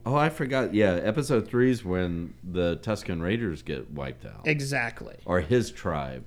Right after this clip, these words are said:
Speaker 1: gets wiped out.
Speaker 2: See, and that's what I was trying to figure out. Like, are there other, we didn't figure out who did it. So are there other tribes out there? There's gotta be.
Speaker 1: Yeah.
Speaker 2: Just like there are a bunch of families in the city.
Speaker 1: Yeah, I, I mean, there's,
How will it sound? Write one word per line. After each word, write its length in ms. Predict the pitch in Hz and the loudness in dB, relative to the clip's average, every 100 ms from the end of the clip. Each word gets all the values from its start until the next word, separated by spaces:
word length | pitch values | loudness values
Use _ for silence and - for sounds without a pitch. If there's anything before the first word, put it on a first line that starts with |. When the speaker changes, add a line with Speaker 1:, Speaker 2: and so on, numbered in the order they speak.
| - | -10
Speaker 1:
gets 280 | - 78 - | -6 -6 -6
wiped 280 | 71 64 - | -10 -10 -6
out. 20 | |
Speaker 2:
See, 160 | - 220 | 2 4
and 80 | 214 | 4
that's 180 | 233 | -2
what 80 | 240 | -2
I 60 | 214 | 0
was 140 | 196 | -2
trying 240 | 196 214 196 | -4 -4 -2
to 60 | |
figure 380 | 190 - 165 165 | -2 -4 -2 0
out. 340 | 185 151 - - | 2 0 -2 -6
Like, 400 | 135 123 117 - - | -4 -4 -8 -16 -4
are 100 | 143 | -2
there 280 | 135 127 110 - | 0 -2 -4 -2
other, 280 | 139 165 - - - | -2 -2 -6 -10 -4
we 120 | 160 | -2
didn't 300 | 160 165 160 | 0 -2 -6
figure 460 | 147 165 160 151 151 | -2 -2 0 2 4
out 320 | 147 147 - | 4 2 -2
who 100 | 156 | -4
did 200 | 139 139 | -2 -2
it. 180 | 113 123 | -4 -12
So 160 | - 139 | -6 -2
are 40 | |
there 180 | 139 143 | 2 4
other 180 | 151 165 | 2 2
tribes 460 | 151 147 147 160 180 | -2 0 0 0 -4
out 160 | 175 | -6
there? 140 | 185 180 | -4 -4
There's 140 | 170 | -2
gotta 260 | 165 123 113 | -2 -4 -6
be. 280 | - - - | -12 -14 -4
Speaker 1:
Yeah. 240 | 82 67 - - - - - - - - - - - - - - - - - | -2 -2 -6 -16 -20 -20 -20 -20 -20 -20 -20 -20 -20 -20 -20 -20 -20 -20 -12
Speaker 2:
Just 200 | 131 - | -10 -8
like 160 | 120 | -8
there 160 | 131 123 | -6 -6
are 20 | |
a 40 | |
bunch 220 | 113 131 127 | -4 -4 -4
of 80 | |
families 640 | - 127 123 110 107 113 131 | -6 -4 -4 -4 -6 -8 -10
in 360 | - 127 113 110 - | -6 -4 -4 -8 -12
the 100 | 127 | -12
city. 480 | 127 - 117 92 82 - - | -10 -8 -8 -10 -16 -16 2
Speaker 1:
Yeah, 320 | 98 82 65 | 4 4 2
I, 280 | 139 165 165 | -2 4 6
I 40 | |
mean, 200 | 143 135 | 6 6
there's, 300 | 120 139 113 | 4 0 -2